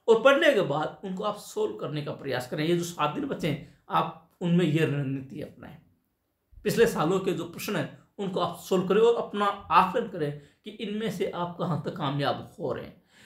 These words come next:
इससे आप पेपर में आने वाले प्रश्नों के स्टैंडर्ड के बारे में जान जाएं। इसमें ये फ़ायदा होगा कि आपको ये पता चल जाएगा कि पटवारी भर्ती परीक्षा में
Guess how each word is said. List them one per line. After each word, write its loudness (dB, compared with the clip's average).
इससे 2
आप 6
पेपर 2
में 0
आने 4
वाले 4
प्रश्नों -6
के 0
स्टैंडर्ड -2
के 2
बारे 0
में -2
जान -6
जाएं। -10
इसमें -8
ये 0
फ़ायदा 0
होगा 2
कि -8
आपको 2
ये 6
पता -2
चल -4
जाएगा -2
कि -8
पटवारी 2
भर्ती -8
परीक्षा -2
में -4